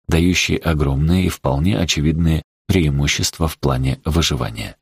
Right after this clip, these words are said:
Эмпатия критически важна для проявления заботы, которая в конечном счёте сводится к удовлетворению чужих, а не своих потребностей. Сострадание –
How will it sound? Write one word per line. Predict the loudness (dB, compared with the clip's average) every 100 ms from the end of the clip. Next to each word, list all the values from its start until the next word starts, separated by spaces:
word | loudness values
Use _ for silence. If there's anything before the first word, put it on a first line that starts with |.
| _ _ _ _ _
Эмпатия | 0 2 2 0 2 2 2
критически | 2 0 0 0 0 -2 0
важна | 0 2 0 0
для | 0 0
проявления | 2 2 2 2 2 0 0
заботы, | 0 0 2 0 -4 _ _
которая | -2 2 2 2
в | 0
конечном | 0 2 0 -2 -2
счёте | -2 0 0 0
сводится | -2 0 2 2 -2 -4 -8 _ 0
к |
удовлетворению | 2 2 0 0 2 2 2 0 0
чужих, | 0 0 2 -2 -4 -4
а | 0 0 2
не | 0
своих | 0 0 -2 -2 -2
потребностей. | -2 -2 -2 -2 -6 -6 -12 -16 _ _ _ _ -4
Сострадание – | 0 0 0 0 2 2 2 0